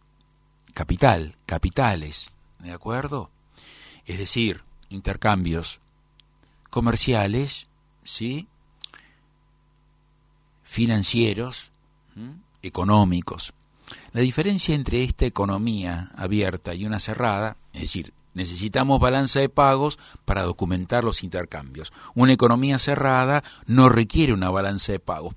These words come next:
puesto que no hay intercambios entre residentes y no residentes. Disculpen esta cuestión,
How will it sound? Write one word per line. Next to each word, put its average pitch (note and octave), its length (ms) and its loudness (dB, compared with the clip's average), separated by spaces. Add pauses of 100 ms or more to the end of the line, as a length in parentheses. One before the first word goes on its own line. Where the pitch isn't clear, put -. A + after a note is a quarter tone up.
puesto G2 320 2
que G2+ 120 0
no G#2 140 2
hay C3 180 2
intercambios - 920 -8 (920)
entre A2 260 -2
residentes G#2+ 640 -4
y F#2 60 -6
no F2+ 100 -2
residentes. E2+ 640 -10 (260)
Disculpen - 560 4
esta A2 320 -2
cuestión, A2+ 540 -4